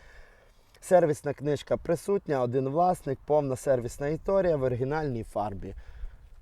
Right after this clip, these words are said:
Вся інформація, яка потрібна для вас, шановні друзі. Красунька, Mazda шоста.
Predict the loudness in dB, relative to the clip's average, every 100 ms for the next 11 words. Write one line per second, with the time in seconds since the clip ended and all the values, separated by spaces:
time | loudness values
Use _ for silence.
0 | -20 -20 _ -4 -2 -2 -2 -4 -2 -4
1 | -4 -6 -4 -6 -6 -6 -4 -4 -6 -6
2 | -6 -8 -10 -10 -10 -10 -10 -10 -12 -14
3 | -18 -20 -20 -20 -20 -20 _ -20 _ _
4 | _ _ _ _ -20 -20 _ -20 -20 -20
5 | -20 -18 -14 -14 -10 -12 -12 -18 -20 -20
6 | -20 -20 -14 -4 -2 0 0 0 -2 -4
7 | 0 0 0 -2 0 0 0 -2 -16